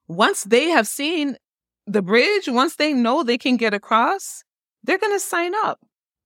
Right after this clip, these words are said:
We literally, so we just held a, if you watch my stories, we just had a, what's called a sales call surgery session inside of D C S. So we hold these periodically where we break down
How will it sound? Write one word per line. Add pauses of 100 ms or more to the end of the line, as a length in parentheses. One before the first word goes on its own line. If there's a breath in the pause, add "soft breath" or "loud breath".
(160)
We
literally,
so
we
just
held
a,
if
you
watch
my
stories,
we
just
had
a,
what's
called
a
sales
call
surgery
session (320)
inside
of
D
C
S.
So
we
hold
these
periodically (100)
where
we (160)
break
down